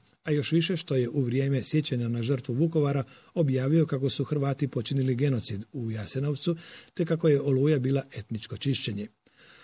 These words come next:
O svemu se izjasnila i Pernarova stranka Živi zid, koja je na svom Facebook profilu objavila da mišljenje Ivana Pernara ne predstavljaju stav stranke i kako bi povijest trebala biti prepuštena povjesničarima. Mišljenja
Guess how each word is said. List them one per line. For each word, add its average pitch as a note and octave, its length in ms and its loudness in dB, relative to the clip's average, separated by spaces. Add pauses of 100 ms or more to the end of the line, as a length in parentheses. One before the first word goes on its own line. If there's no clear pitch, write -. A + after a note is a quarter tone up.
(260)
O F3 180 4
svemu A#3 260 2
se F#3 120 2
izjasnila D#3 540 4
i C3+ 80 0
Pernarova C#3+ 500 2
stranka C3 480 0
Živi C3+ 240 2
zid, D#3+ 260 2
koja C3+ 180 -2
je C3 60 0
na B2 140 -2
svom D3 340 2
Facebook C#3 420 0
profilu D3 400 0
objavila A#2+ 480 0
da D3+ 160 0
mišljenje F3 360 2
Ivana D3 280 2
Pernara D#3 480 0 (100)
ne C#3+ 180 0
predstavljaju C#3+ 600 0
stav C#3+ 280 0
stranke C3 460 -2
i C3 140 -2
kako C#3 260 -2
bi B2+ 240 0
povijest D3+ 480 0
trebala C3 320 0
biti A#2+ 280 -2
prepuštena A#2+ 600 -2
povjesničarima. G#2+ 760 -2 (720)
Mišljenja F3 640 2